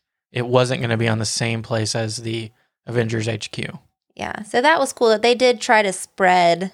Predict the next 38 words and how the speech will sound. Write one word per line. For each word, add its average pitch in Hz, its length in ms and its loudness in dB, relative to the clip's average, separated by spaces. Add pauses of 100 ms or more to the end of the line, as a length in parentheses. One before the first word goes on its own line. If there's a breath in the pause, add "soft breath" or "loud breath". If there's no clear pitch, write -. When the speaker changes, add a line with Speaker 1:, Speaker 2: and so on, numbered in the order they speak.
(160)
Speaker 2:
spread 262 320 -6
the 196 100 2
love - 600 -4 (160)
a - 80 -6
little 170 180 0
bit 170 160 0
across 160 380 -6
the - 140 -8
campus. - 720 -8 (380)
But 208 120 -6
there 208 160 2
were 247 200 4
two 294 240 -4
other 214 220 2
shows 196 320 0
that - 140 -6
we 196 120 -2
didn't 190 320 -2
get 185 240 -6
to 180 100 -8
see. 165 560 -8 (400)
We 196 120 -4
never 214 360 2
did 240 240 2
get 220 220 2
to 226 100 -4
see 214 240 -2
the 196 120 0
Doctor 196 320 0
Strange 180 960 -2 (480)
show, 180 640 2 (420 soft breath)
and 190 180 0
we 185 80 2
never 196 300 4
did 196 220 2
get 190 220 0
to 190 120 -6
see 190 640 0